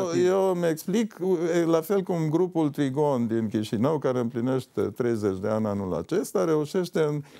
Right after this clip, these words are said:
Speaker 2: într-un teritoriu, cum să zic, turmentat, contorsionat, uh, uh, uh,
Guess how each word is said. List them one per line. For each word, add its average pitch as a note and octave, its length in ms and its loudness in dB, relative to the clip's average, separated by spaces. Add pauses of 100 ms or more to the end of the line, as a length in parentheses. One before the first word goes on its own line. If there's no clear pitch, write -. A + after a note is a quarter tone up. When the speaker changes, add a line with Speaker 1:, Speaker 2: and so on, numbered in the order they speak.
(120)
Speaker 2:
într-un D#3+ 500 -2
teritoriu, D3 840 -2 (680)
cum E3+ 120 -6
să D3+ 140 -2
zic, B2+ 340 -2 (120)
turmentat, C#3 760 0
contorsionat, C3+ 1120 -2
uh, A#2+ 300 -2 (220)
uh, G#2+ 400 -10 (500)
uh, C#3 100 -6